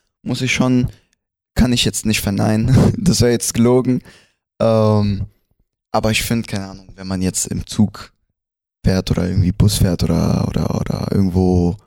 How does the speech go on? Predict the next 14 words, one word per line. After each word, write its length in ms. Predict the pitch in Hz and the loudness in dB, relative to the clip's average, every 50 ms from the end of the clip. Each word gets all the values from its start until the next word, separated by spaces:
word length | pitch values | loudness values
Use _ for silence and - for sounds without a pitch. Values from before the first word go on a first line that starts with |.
| _ _ | _ _
auf 160 | - - - | -8 -4 -2
irgendwas 360 | 107 107 104 - 90 - - | -2 0 0 -2 -2 -2 -2
wartet, 440 | - 95 101 104 - - 107 98 - - - - _ _ _ _ | 0 0 0 0 0 -2 -4 -4 -6 -10 -14 -18 _ _ _ _
ist 180 | - 95 - - | -2 -2 0 0
es 260 | 104 - - - - _ _ _ _ | 0 0 -2 -2 -6 _ _ _ _
mittlerweile 560 | - 101 101 - 101 98 92 98 98 95 92 90 | -6 -6 -4 -2 -2 -2 0 0 0 0 0 -2
sogar 200 | - 92 - 92 | -2 -2 -2 -2
schon 240 | - - 92 92 92 | -2 -2 -2 -2 0
normal, 560 | 92 87 85 85 85 90 95 98 104 104 98 | 0 0 0 0 0 0 2 2 2 2 2
sag 200 | 101 101 104 104 | 0 0 0 0
ich 140 | 101 - - | -4 -4 -2
mal, 280 | 107 104 101 101 104 - - _ _ _ _ _ _ _ _ _ - | 0 0 0 0 -2 -4 -8 _ _ _ _ _ _ _ _ _ -4
dass 240 | 98 95 - - | -4 -4 -4 -2
man 380 | 95 95 95 92 90 92 - | -2 -2 -2 -2 -2 -6 -8